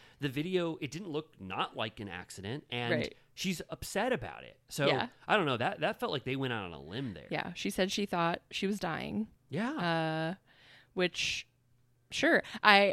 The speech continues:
Speaker 2: I just, I don't really care. Like, I'm not, like, a, a S-, Meredith stan.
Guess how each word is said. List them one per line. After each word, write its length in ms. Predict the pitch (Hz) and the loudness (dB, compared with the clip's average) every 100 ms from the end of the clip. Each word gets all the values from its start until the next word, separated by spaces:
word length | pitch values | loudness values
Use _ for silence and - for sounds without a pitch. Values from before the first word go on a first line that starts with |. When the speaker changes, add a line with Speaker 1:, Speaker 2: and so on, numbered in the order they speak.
| - | 8
Speaker 2:
I 120 | 202 | 8
just, 320 | 233 254 - - | 10 8 4 2
I 100 | 196 | 4
don't 120 | 202 | 6
really 140 | 247 226 | 6 4
care. 500 | - - 156 156 170 | 2 2 6 6 6
Like, 140 | 180 180 | 4 2
I'm 100 | 170 | 2
not, 260 | 165 165 | 0 0
like, 300 | 175 165 - - - _ _ _ | 2 0 -2 -16 -20 _ _ _
a, 80 | 185 170 - - | 0 0 -4 -4
a 20 | |
S-, 280 | 180 - - | -4 -6 -6
Meredith 540 | 175 165 156 160 170 - | 0 2 4 2 0 -4
stan. 680 | - - 156 143 151 160 | -4 0 0 0 -2 -2